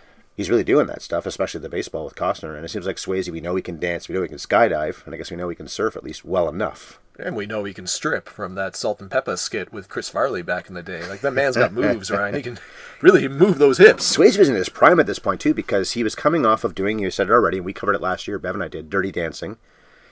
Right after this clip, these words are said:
Speaker 1: And then, it may be trash, but Roadhouse is a fun movie.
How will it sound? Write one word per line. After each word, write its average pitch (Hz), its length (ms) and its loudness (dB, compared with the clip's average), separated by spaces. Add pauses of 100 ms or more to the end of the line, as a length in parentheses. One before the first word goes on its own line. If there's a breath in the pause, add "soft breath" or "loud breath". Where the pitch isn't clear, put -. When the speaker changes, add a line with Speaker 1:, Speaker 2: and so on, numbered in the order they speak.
(100 soft breath)
Speaker 1:
And 104 160 -2
then, 98 300 0
it 90 100 -4
may 117 200 4
be 139 100 0
trash, 98 420 0
but 90 100 -4
Roadhouse 104 380 0
is 87 120 -8
a 85 40 -6
fun 95 280 -2
movie. 76 320 -10